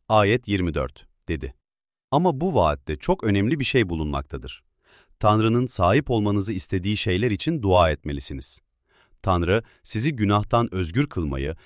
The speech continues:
ve sizi kendi çocuğu yapmayı arzulamaktadır. Kutsal bir hayat sürmenizi dilemektedir.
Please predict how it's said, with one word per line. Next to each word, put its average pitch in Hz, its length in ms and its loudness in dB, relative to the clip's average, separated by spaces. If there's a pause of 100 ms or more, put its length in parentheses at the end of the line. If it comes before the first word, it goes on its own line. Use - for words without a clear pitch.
(180)
ve 110 100 2
sizi 117 380 -4
kendi 104 320 -2
çocuğu 113 360 0
yapmayı 104 420 2
arzulamaktadır. 76 920 -4 (560)
Kutsal 113 420 2
bir 104 60 2
hayat 92 320 2
sürmenizi 90 500 -2
dilemektedir. 76 680 -8